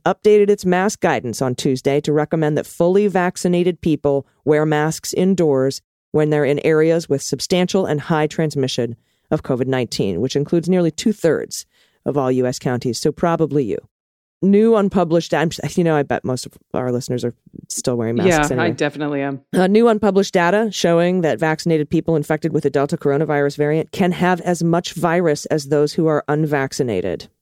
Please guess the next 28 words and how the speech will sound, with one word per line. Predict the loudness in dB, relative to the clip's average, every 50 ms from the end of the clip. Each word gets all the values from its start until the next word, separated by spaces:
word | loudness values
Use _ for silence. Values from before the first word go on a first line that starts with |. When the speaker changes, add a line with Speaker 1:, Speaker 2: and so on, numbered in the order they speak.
| _ _ -4
Speaker 1:
That's | -4 -4 -2 -4
the | -6
primary | -4 -2 -2 -2 0 0 0 0 0
driver | 0 0 0 0 0 0 -2 -2
for | -2 -4
the | -6
C | -2 -4 -2
D | -2 -2
C's | -2 0 0 0 0
latest | 0 0 0 0 -2 -2
mask | -4 -4 -2 -4 -4 -4
guidance | -4 -4 -4 -4 -6 -10 -8
change. | -6 -4 -4 -4 -4 -6 -8 -8 -10 _ _ _ _ _ _
That's | -2 -2 -2 -2
a | -4
source | -2 0 0 2 2 0 0 -4 -8 -10 -12 -14 _ _ -4
involved | -2 -2 0 0 0 0 0 0 -2
with | -2 -2
the | -2 -4
decision | -4 -4 -2 -2 -2 -2 -2 -4 -6 -8 -10 _ _ _ _ _ _ _ _
telling | -4 -2 -2 -2 -2 -4
C | -2 -2 -2 0
N | 0 -2
N | -2 -2 -2
this. | -2 -4 -4 -4 -4 -2
Overall, | 0 0 2 4 4 4 4 2 2 0
vaccinated | -2 -4 -2 0 0 0 0 0 0
people | -2 -2 -2 -2 -4